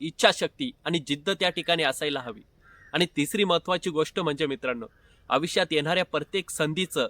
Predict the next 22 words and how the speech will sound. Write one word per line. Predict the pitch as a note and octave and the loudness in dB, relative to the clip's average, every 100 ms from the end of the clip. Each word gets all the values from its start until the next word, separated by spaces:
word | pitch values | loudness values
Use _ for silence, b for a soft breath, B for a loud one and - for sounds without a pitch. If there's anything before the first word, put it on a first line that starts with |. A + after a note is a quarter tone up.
| - | -4
सोन्यामध्ये | - D#3 E3+ D#3+ D#3 E3+ | -2 2 4 4 2 -2
रूपांतर | D3+ C3+ D#3+ E3+ D3+ | -2 0 0 0 -2
करण्याची | D#3 C#3+ D#3+ E3 | -2 0 -2 -2
कला | - D3 C3+ - _ | -2 4 4 2 _
तुमच्याकडे | C#3 C3 D3 C#3+ C#3+ | -8 -2 0 2 2
असायला | B2+ - C3+ B2+ A#2+ | 2 0 -4 -4 -8
हवी. | A2+ - _ _ _ _ _ _ _ - | -14 -18 _ _ _ _ _ _ _ 0
तर | D#3 | 2
मित्रांनो, | D3 B2 D3+ D#3 | 2 2 0 0
सहज | D#3 - C#3+ C#3+ | -2 0 0 0
तुम्ही | C#3 C#3+ A#2+ - | -6 -4 -4 -6
यशस्वी | B2+ A#2+ D3 C#3 D3 | -2 -2 -2 -4 -6
होऊ | C3 | -6
शकतात. | B2 A2+ - G#2+ - _ _ _ - | -10 -12 -18 -20 -20 _ _ _ 0
आणि | C3+ | 2
मित्रांनो, | D3+ C3 D3+ D#3 D#3+ - | 4 4 2 4 4 4
हे | D#3+ | 2
सर्व | E3 D3+ D#3+ | 2 2 0
करत | D3 D3 B2+ | 0 0 0
असताना | - B2+ A2 - _ _ A#2+ | -2 -6 -6 -12 _ _ 2
"माझ्या | C3 C#3 E3 | 4 6 6
नशिबात | C#3 - D#3 | 4 0 4